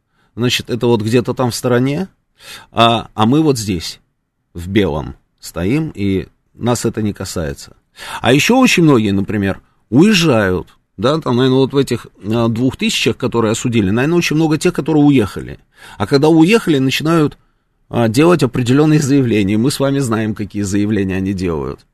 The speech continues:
Ну и что? Ну и что? Ну, как можно относиться к этим людям? Я вот, когда вот это вот всё вижу, я, знаете, что вспоминаю? Я вспоминаю, а, «Хронику».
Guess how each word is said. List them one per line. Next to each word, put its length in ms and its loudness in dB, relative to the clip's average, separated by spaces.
Ну 240 -2
и 40 2
что? 340 0
Ну 160 -4
и 40 0
что? 360 -4
Ну, 160 0
как 180 2
можно 320 2
относиться 500 -6
к 60 -14
этим 240 -6
людям? 240 -2
Я 160 2
вот, 140 2
когда 180 0
вот 160 2
это 140 -2
вот 120 0
всё 140 0
вижу, 280 2
я, 120 2
знаете, 240 -2
что 160 -4
вспоминаю? 580 -6
Я 140 -2
вспоминаю, 720 0
а, 300 0
«Хронику». 640 -2